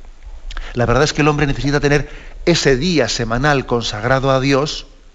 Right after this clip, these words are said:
en el que, mm, se autoimponga el dejar el resto de las cosas, con una cierta disciplina, dejar el resto de las cosas para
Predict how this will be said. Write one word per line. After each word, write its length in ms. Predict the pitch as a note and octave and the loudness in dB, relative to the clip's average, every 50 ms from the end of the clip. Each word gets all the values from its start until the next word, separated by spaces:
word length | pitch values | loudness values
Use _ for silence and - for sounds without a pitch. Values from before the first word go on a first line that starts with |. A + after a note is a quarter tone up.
| - - - - - - - - - - - | -20 -20 -20 -20 -20 -20 -20 -20 -20 -10 -6
en 140 | - B2 B2 | -4 -2 -2
el 120 | A#2+ G#2+ | -2 -2
que, 320 | - B2+ A#2+ A2+ G#2 - - | 0 0 0 0 0 -4 -8
mm, 420 | - A#2 G#2+ G#2 G2 E2 - - - | -10 -10 -10 -10 -10 -12 -14 -14 -12
se 280 | - - A#2+ A2 G#2 - | -6 -2 0 0 0 2
autoimponga 840 | A#2 A#2+ A#2+ - - B2 A#2 A#2 A2+ - - E3 D#3 C3+ B2 A2+ A2 | 2 0 0 0 0 -2 -2 -2 0 2 2 2 2 2 2 2 2
el 140 | G#2 G2+ | 0 0
dejar 340 | F2+ E2+ G#2 - - D#3+ D#3+ | 0 -2 -2 0 2 2 2
el 120 | C#3+ C3+ C3+ | 4 2 2
resto 300 | C#3+ D3+ C3+ - D3 C#3 | 2 0 -2 -2 -2 -2
de 80 | C3+ | -2
las 180 | B2+ - - - | -2 -4 -4 -2
cosas, 540 | - E3+ - - A#2+ A#2+ D#3 E3+ - - - - - - - - - - - - - - - - | -2 -2 -2 -2 -4 -4 -4 -4 -8 -12 -18 -18 -20 -20 -20 -20 -20 -20 -20 -20 -20 -20 -18 -14
con 160 | - A#2 G#2+ | -10 -8 -6
una 100 | A2 A2+ | -4 -4
cierta 280 | - C3 A#2+ - B2+ A#2 | -2 -2 -2 0 -2 -2
disciplina, 720 | B2 A2+ - - - - C#3+ C#3+ C3 B2+ C#3 F3 G3 - - | -2 -2 -4 -6 -4 -2 -2 0 2 2 0 0 -2 -6 -12
dejar 380 | - F#2+ D#2 - - - C#3 C#3+ | -12 -8 -8 -6 -2 2 2 2
el 60 | C#3 | 2
resto 220 | B2+ C#3 - - | 2 0 -2 -2
de 40 | B2+ | -2
las 40 | A#2+ | -2
cosas 220 | C#3 C3+ D3 C3 | 0 -2 -2 0
para 200 | - A#2+ G#2 G2+ | 0 0 -2 -2